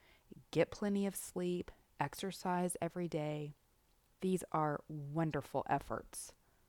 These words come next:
But we miss a huge component of health unless we include spirituality as part of our wellness plan.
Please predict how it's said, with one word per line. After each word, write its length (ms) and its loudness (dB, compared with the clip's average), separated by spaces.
But 160 2
we 140 4
miss 380 2
a 80 2
huge 760 -2
component 680 -2
of 140 -2
health 500 0
unless 480 2
we 100 -4
include 460 -2
spirituality 1000 -2
as 140 -6
part 400 0
of 100 -6
our 120 2
wellness 440 -2
plan. 460 -8